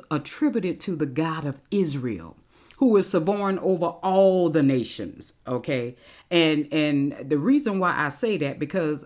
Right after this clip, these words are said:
I, you can cross-reference this information in Isaiah chapter ten, beginning at verse thirteen, and, um,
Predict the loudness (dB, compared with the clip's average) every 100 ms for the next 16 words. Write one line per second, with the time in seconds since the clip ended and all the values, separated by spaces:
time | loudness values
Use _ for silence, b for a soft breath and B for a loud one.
0 | -8 -8 -6 -6 -4 -2 -4 -4 0 0
1 | 0 -4 -2 -2 0 -2 -2 -2 -2 -2
2 | -4 -2 -4 -2 -4 -4 -4 -2 0 0
3 | 2 2 2 -2 -2 0 0 -4 -14 b
4 | b b -6 -6 -4 -10 -2 0 0 -2
5 | -2 -2 -2 -2 -6 -6 -6 -6 -6 -6
6 | -6 -8 0 4 4 4 0 -4 -8 b
7 | b b b b b _ -2 0 2 0
8 | -2 -2 -2 -4 -8 -6 -4 -2 -2 -4
9 | -6 -8 -10 -16